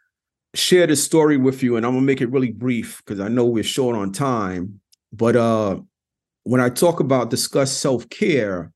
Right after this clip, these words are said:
this story is really important. So in the movie, Superman's movie, Lois Lane is in the helicopter.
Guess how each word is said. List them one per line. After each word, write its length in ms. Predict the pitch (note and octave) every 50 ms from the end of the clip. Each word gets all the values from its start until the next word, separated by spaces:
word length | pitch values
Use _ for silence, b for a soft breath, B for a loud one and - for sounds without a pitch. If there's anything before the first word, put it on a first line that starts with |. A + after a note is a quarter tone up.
| _ _ _ _ _ _ -
this 140 | B2+ B2+ -
story 420 | - - E3 E3 D#3 D3 C#3 B2+ A#2+
is 120 | A2+ G#2+
really 280 | B2+ C#3 C3+ B2+ A#2 G#2+
important. 600 | G2 G2 G2 - C3+ A#2 G2+ - - - - _ _ _ _ _ _ _ _ _ _ _ _ _ _ _ _ _ _ _ _ _
So 300 | - - E3+ D#3 D3 C#3+
in 180 | C#3+ D#3 D3+ C3+
the 80 | C3+
movie, 840 | C3+ C3 C#3+ E3+ A3 B3 A3+ E3+ F3 F3 E3 D#3+ D3+ D3 C#3 C3+ C3 - _ _ _ _ _ _ _ _ -
Superman's 680 | - - G3 F#3 F#3+ E3+ E3 D3+ C#3 C3+ C3 B2+ B2+
movie, 580 | B2+ A#2+ A#2 A#2 G2+ G2 G2 F#2 F#2 F2+ F#2 - _ _ _ _ _ _ _ _ _ -
Lois 400 | - D3+ E3 E3+ E3+ D#3 - C3
Lane 720 | B2+ C3 C3 B2+ B2+ A#2 A2+ A2 G#2+ G2+ G2+ G2 G2 - _ _ _ _ _ _ _ _ _ _ _ _ _ _ _ -
is 140 | - A2+ -
in 80 | B2 A#2
the 80 | A2 G#2+
helicopter. 760 | G#2 C3 A2+ G2+ G2 G2 - - A#1 - - - - - -